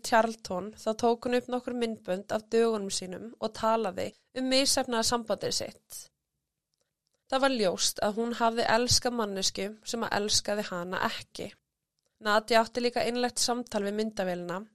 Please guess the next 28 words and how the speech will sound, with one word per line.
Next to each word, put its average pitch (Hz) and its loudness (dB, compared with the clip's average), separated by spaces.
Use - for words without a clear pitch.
þar 214 0
sem 233 -2
hún 226 -6
útskýrði 202 -4
hversu 233 -2
hjálparlausa 196 -4
hún 214 -8
upplifði 180 -4
sig. - -12
Hún 262 0
sagði 269 6
að 262 0
hún 269 2
hefði 262 4
aldrei 269 2
ætlað 233 0
að 220 4
verða 233 4
ólétt. - -4
Þau 220 -6
notuðu 226 2
smokk - -6
en 220 -4
hann 226 -2
rifnaði. 226 -4
Hún 233 -4
tók 262 4
morgunpilluna 202 0